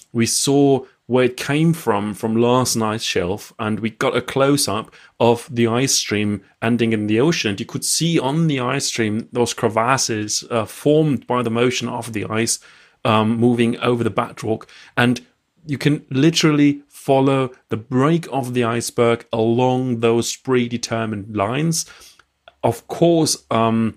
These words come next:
accelerated by the force of the Southern Ocean, which actually just pulls and pushes on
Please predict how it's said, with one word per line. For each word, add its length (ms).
accelerated 800
by 260
the 80
force 400
of 320
the 140
Southern 400
Ocean, 440
which 240
actually 320
just 320
pulls 340
and 200
pushes 420
on 340